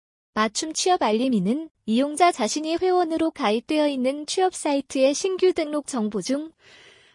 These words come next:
본인이 선택한 조건에 맞는 취업 정보를 에스엠에스를 통해 알려주는 서비스이며 이중 마음에 드는 회사의 취업 정보를 상세 검색한 이용자는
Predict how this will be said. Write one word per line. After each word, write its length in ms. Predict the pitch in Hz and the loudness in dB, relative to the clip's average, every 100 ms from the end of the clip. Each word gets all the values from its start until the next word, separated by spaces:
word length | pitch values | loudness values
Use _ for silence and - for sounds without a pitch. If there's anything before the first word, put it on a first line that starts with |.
| - | -2
본인이 460 | 247 262 330 359 | 2 2 2 0
선택한 500 | 359 370 403 - 370 | 0 0 0 0 0
조건에 420 | 330 262 302 311 | 0 2 2 2
맞는 400 | 302 254 247 285 | 0 0 0 -2
취업 300 | - 381 370 | -2 0 0
정보를 440 | - 349 320 262 262 | 0 -4 -2 0 2
에스엠에스를 720 | 196 247 320 311 - 311 277 | 2 0 0 0 0 0 0
통해 280 | 320 302 311 | -2 0 2
알려주는 500 | 214 196 262 294 285 | 2 2 0 -2 -4
서비스이며 960 | 294 320 349 330 - 247 170 202 302 277 _ - - - _ - | -2 -2 0 -2 -4 -4 -2 0 -2 -4 _ -20 -20 -20 _ -2
이중 340 | 240 320 339 | -2 -2 -2
마음에 380 | 262 220 269 330 | 2 2 2 0
드는 320 | 269 269 302 | -2 -4 -4
회사의 420 | 330 359 330 302 | -4 0 0 0
취업 320 | - 381 370 | -2 0 0
정보를 460 | - 349 320 269 302 | 0 -2 0 2 0
상세 360 | - 359 370 381 | -2 -4 0 2
검색한 600 | 330 311 339 320 302 240 | 2 0 -4 -4 -4 -2
이용자는 680 | 202 240 226 202 180 320 | 0 0 0 0 -2 -2